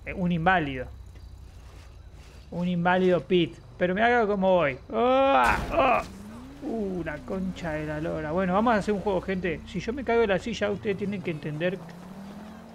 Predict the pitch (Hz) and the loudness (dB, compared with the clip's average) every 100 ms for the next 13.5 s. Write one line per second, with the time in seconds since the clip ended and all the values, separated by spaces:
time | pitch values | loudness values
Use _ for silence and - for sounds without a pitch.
0 | - 180 175 185 - - - - - - | -4 0 2 0 -6 -14 -16 -16 -16 -14
1 | - - - - - - 175 175 208 196 | -14 -14 -16 -16 -14 -4 -4 0 2 4
2 | 160 - 202 147 139 - - - - - | 2 -4 -8 -8 -8 -12 -20 -20 -20 -20
3 | - - - - - - - - - - | -20 -20 -20 -20 -20 -20 -20 -20 -20 -20
4 | - - - - 147 151 160 147 131 - | -20 -20 -20 -12 -6 -2 -2 -4 -10 -12
5 | 160 165 165 160 156 165 196 208 160 - | -8 -6 -4 -6 -4 -4 -4 -6 -8 -8
6 | 156 151 - 156 151 170 151 127 - - | -10 -10 -8 -6 -2 0 0 -4 -12 -20
7 | - - 277 277 262 233 - - - - | -6 2 4 6 6 2 -2 -14 -20 -20
8 | - - - - - - - - - - | -20 -20 -20 -20 -20 -20 -20 -20 -20 -20
9 | _ _ - - - - - - - - | _ _ -20 -20 -20 -20 -20 -20 -20 -20
10 | - - - - - - - - - - | -20 -20 -20 -20 -20 -20 -20 -20 -20 -20
11 | - - - - - - - - - - | -18 -18 -18 -18 -18 -18 -18 -18 -20 -20
12 | - - - - - 175 139 165 147 151 | -20 -20 -20 -20 -12 -8 -8 -8 -4 -4
13 | 156 156 165 160 165 | -2 -4 -4 -4 -6